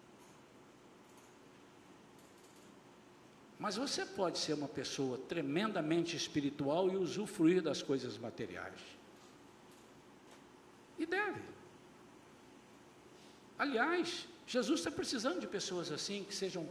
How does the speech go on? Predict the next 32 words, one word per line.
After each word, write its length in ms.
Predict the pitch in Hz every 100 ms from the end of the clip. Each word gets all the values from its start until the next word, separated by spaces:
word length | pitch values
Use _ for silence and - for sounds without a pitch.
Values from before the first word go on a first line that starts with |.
| -
tão 280 | - 277 349
espirituais 800 | - - - 175 156 180 226 - - - -
e 80 | 294
que 100 | 330
estejam 380 | - 381 294
na 140 | 330 320
praia, 540 | 277 247 302 240 160 - - - -
num 100 | 240
belo 280 | 208 247 247
dia 200 | 196 247
de 100 | 226
sol, 580 | - 240 254 202 - - - - -
para 200 | 208 196
ser 360 | - 247 294 - - -
luz 560 | 175 240 359 - - -
e 100 | 214
sal 720 | - - 180 175 202 - - -
ali 200 | 277 208
para 140 | 190
aquelas 240 | 160 170 151
pessoas 340 | 170 - 202
que 40 | -
estão 140 | 214
na 80 | 240
praia. 320 | - 185 175 - - - - - - -
Jesus 440 | - 440 427 403
espera 520 | 349 - - 302 240 175 - -
que 80 |
você 260 | 330 285 311
seja 320 | - 320 269
tremendamente 1300 | 285 - 403 403 403 381 440 453 392 311 359 403 -
espiritual 920 | - - 311 302 247 302 330 - -